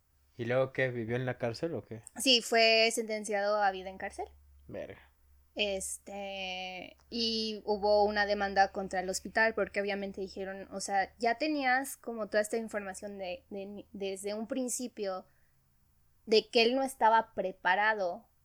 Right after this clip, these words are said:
Speaker 2: porque no había hecho estas mil cirugías, no había tenido buen desempeño en tu hospital,
Speaker 1: Ujú.
Speaker 2: no se lo notificaste a otros hospitales y dejaste que,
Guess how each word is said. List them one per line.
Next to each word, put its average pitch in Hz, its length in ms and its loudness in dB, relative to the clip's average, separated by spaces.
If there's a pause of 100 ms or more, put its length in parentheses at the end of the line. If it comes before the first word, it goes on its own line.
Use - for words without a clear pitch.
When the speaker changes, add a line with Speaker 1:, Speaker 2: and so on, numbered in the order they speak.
(380)
Speaker 2:
porque 202 260 -2
no 220 120 0
había 262 240 4
hecho 214 300 -4
estas 202 560 -4 (280)
mil 214 280 -2
cirugías, 202 920 -2
no 226 380 -4
había 240 280 2
tenido 208 340 -4
buen 196 180 -6
desempeño 196 520 -8
en 190 80 -12
tu 190 100 -10
hospital, 196 600 -2
Speaker 1:
Ujú. 113 300 -10 (140)
Speaker 2:
no 226 300 4
se 285 140 2
lo 262 120 -2
notificaste 202 760 -2
a 190 120 4
otros 196 300 -4
hospitales 190 720 -2
y 214 140 -10
dejaste 254 840 2
que, 190 440 -8